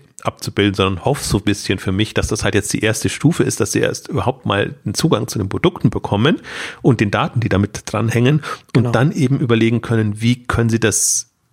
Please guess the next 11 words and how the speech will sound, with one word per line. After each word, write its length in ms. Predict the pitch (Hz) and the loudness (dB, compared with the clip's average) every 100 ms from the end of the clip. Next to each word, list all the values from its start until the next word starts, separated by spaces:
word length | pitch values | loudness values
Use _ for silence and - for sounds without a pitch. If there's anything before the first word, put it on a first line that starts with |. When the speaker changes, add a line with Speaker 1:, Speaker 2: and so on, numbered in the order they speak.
| - | 0
Speaker 1:
ins 180 | 135 | 2
Interface 520 | 139 123 117 - 104 - | 2 0 0 2 0 -2
integrieren 580 | 139 110 110 107 123 117 | -4 -4 -2 0 2 2
oder 140 | 101 | -2
können 180 | - 147 | 2 4
sie 100 | 127 | 4
neue 240 | 117 180 | 6 4
Interfaces 800 | 131 123 107 - - - - - | 2 0 -2 -4 -4 -4 -4 -4
auch, 360 | 110 - - - | -4 -4 -12 -12
auch 180 | 127 | -8
schaffen, 480 | - - 123 - 165 | -6 -4 -6 -4 -4